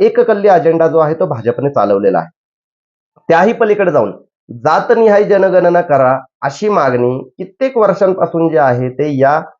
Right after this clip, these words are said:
देशातला बहुजन बांधव माग-, मागणी करत आहे. त्याच्यावर भाजपची काय भूमिका आहे, त्या देखील भूमिका भाजप स्पष्ट करत नाही. जातनिहाय जनगणना करा,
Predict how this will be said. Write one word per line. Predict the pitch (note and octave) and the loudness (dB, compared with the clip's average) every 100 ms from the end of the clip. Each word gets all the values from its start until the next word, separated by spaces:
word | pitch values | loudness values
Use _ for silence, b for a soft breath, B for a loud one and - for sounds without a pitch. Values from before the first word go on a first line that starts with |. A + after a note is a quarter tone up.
| _ - | _ -4
देशातला | C3 C#3 C#3 - C3+ | -2 0 0 2 0
बहुजन | C3 A#2+ B2 C#3 | 0 0 0 0
बांधव | C3+ G#2+ G#2 B2 | 2 0 0 -2
माग-, | B2+ A2 G#2+ - | 0 -2 -4 -4
मागणी | A#2+ A2 D3+ | -2 0 0
करत | C#3+ A2 F#2 | 0 0 0
आहे. | F2+ - _ _ _ _ - | -6 -12 _ _ _ _ -2
त्याच्यावर | E3 A3+ A#3 | 0 2 2
भाजपची | G#3 D#3+ G3 G3+ G3+ | 2 0 -2 -6 -10
काय | - G3 G#3+ D3+ | -2 2 2 0
भूमिका | C#3+ C#3+ C#3+ B2+ | -2 -2 0 0
आहे, | G#2+ G2+ G2+ _ _ _ _ - | 0 -4 -12 _ _ _ _ -2
त्या | A3+ | -2
देखील | A3+ A#3+ A3 | -2 -2 0
भूमिका | F#3 F3+ G3 | 2 2 2
भाजप | F#3 C#3+ D#3+ E3+ | 0 0 0 -2
स्पष्ट | E3+ D3+ C#3+ | -2 -4 -2
करत | B2 A#2+ A2 | -2 -2 -2
नाही. | A2 A#2 _ _ - | -4 -8 _ _ -12
जातनिहाय | A2+ E3 F#3+ G#3+ G#3+ G#3 | -2 -2 -2 0 2 2
जनगणना | E3 E3 F3+ F#3 F3 | 2 2 2 2 0
करा, | E3 A#2+ | 0 -2